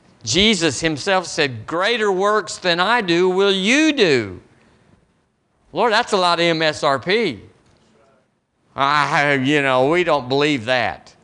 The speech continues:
"Greater is he that is in you than he that is in the world." Well, Lord, I'm afraid of half the things in the world, some people might say. He said, "Well, you got the wrong, you're not reading the M S R P.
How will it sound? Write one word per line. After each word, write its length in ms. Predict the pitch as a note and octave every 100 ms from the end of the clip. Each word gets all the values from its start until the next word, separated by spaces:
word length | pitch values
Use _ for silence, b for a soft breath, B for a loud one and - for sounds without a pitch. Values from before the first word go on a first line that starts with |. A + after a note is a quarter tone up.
| _ _ _ _ _ _ _ _ _ _ _ _ _ _ _
"Greater 460 | - E3+ G#3+ A3+ F3
is 160 | D3+ D3+
he 240 | F#3+ F3
that 180 | D3 C3
is 180 | C3 C3+
in 200 | F3 D#3
you 100 | C3
than 220 | B2+ A#2+
he 240 | C#3+ E3+
that 140 | C3+ B2
is 140 | G#2
in 100 | C3+
the 80 | B2+
world." 440 | C3+ F3 C3 F2+
Well, 140 | A2 C3
Lord, 180 | D#3+ D3+
I'm 200 | F#3 D#3+
afraid 340 | - C#3 C#3
of 60 | C#3+
half 260 | D#3+ E3+
the 140 | - -
things 180 | F#3 F3+
in 100 | G3+
the 60 | G#3
world, 320 | A#3 B3 F3+
some 240 | - B2
people 300 | A#2 B2+ A2
might 240 | A#2 G#2+ G#2+
say. 320 | - F#2 D#2+ - - B B B B
He 120 | - A#2
said, 240 | C3+ A2+
"Well, 280 | A#2 A#2 A#2+
you 160 | C3
got 180 | C#3+ B2
the 80 | B2
wrong, 400 | A#2+ C3 B2 A#2+
you're 120 | C3
not 200 | D3 B2
reading 280 | B2+ C3 A#2
the 100 | A#2
M 120 | A#2+
S 200 | A2 G2+
R 140 | G#2+ G2+
P. 360 | B2 G#2+ E2+